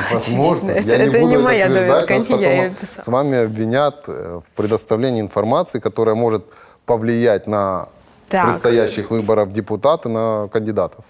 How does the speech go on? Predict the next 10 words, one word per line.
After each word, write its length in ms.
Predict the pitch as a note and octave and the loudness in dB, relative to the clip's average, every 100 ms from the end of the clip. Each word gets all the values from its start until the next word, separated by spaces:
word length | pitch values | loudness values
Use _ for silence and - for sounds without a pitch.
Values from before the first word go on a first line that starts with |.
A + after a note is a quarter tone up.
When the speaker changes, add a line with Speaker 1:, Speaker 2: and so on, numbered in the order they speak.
| - - - - - | -20 -18 -12 -12 -8
Speaker 2:
Но 280 | A3 B3 B3 | 0 2 2
вообще 440 | G3+ A3 A3+ - C#4 | 0 -2 0 0 0
это 360 | F4 B3 A3+ | 0 -2 -2
ведь 260 | G#3+ A3 G3+ | -2 -4 -2
не 140 | G#3+ | -2
мифология, 840 | A3+ A#3 B3 A#3+ G#3+ F3 E3 E3 E3+ | 0 0 0 2 2 0 -2 -2 -2
не 200 | F#3+ G#3+ | 0 0
из 120 | G#3 | 0
разряда 600 | A3 G#3+ G3+ F#3 E3 D#3+ - | 0 0 0 0 0 -4 -6
чего-то 340 | - E3 - | -8 -8 -10